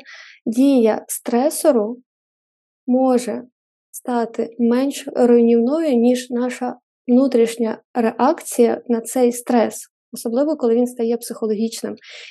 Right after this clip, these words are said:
І тут ми можемо передавати привіт психосоматиці, адже в такому разі сам стресовий фактор знаходиться в нас всередині. Це така собі міна сповільненої дії. І найгірше,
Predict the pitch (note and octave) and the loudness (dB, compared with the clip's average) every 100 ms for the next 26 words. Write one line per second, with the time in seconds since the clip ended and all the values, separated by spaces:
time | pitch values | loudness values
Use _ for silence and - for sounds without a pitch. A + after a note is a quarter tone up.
0 | - A#3 D#4+ E4 C4 A#3 B3+ C4+ B3+ B3 | -8 -6 -4 -4 -2 0 -2 -2 -6 -4
1 | A3 G#3+ A#3 A#3+ A#3+ A#3 A#3 B3 - B3+ | -6 -4 -4 -4 -4 -2 -2 -4 -6 -10
2 | A#3+ B3 - A3 D4+ E4+ D4+ D4+ - B3 | -8 -8 -4 -4 -4 -6 -6 -6 -4 -2
3 | A#3 A#3+ A#3 A#3 B3+ B3 A3+ C#4 D#4+ C4+ | -2 0 -2 -2 -2 -2 -2 -2 -2 -2
4 | C4+ - - - - - C4+ B3 - C4 | -6 -16 -20 -20 -12 -2 0 0 -2 0
5 | B3 B3 A#3 A#3 D4 F#4 - C4+ C#4+ _ | 0 0 -4 -2 -4 -6 -4 -6 -6 _
6 | - A#3+ - C#4+ D4+ D4 B3 B3 B3 B3 | -10 -10 -2 -2 -2 -6 -4 -2 -4 -6
7 | - A#3+ A#3+ A#3 G3+ G3+ A#3+ A#3+ B3 B3 | -2 2 2 2 0 -4 -8 -6 -8 -4
8 | A3+ G#3+ A#3+ C4 B3 B3+ - - A#3 A#3+ | -2 2 4 4 0 -2 -12 -6 0 2
9 | A#3+ A3+ A3 G#3+ G#3 A3+ G#3 G#3+ _ - | 4 4 2 0 0 0 0 -2 _ -20
10 | - - B3+ B3 A#3 E4+ E4 - | -20 -4 0 0 -2 -4 -8 -6